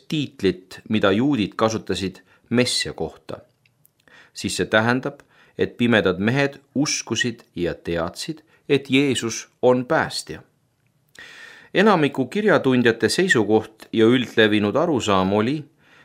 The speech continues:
et kui messia tuleb, siis ta pärineb prohvetlike ettekuulutuste järgi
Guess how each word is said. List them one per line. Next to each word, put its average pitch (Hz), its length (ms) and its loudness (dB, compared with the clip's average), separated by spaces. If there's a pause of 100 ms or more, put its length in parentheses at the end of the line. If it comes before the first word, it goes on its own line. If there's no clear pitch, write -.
(100)
et 175 280 2
kui 104 220 4
messia 92 480 -2
tuleb, 92 400 0 (340)
siis 170 320 -4
ta 196 120 -4
pärineb 117 540 0
prohvetlike 95 640 -4
ettekuulutuste 135 840 -6
järgi 123 500 0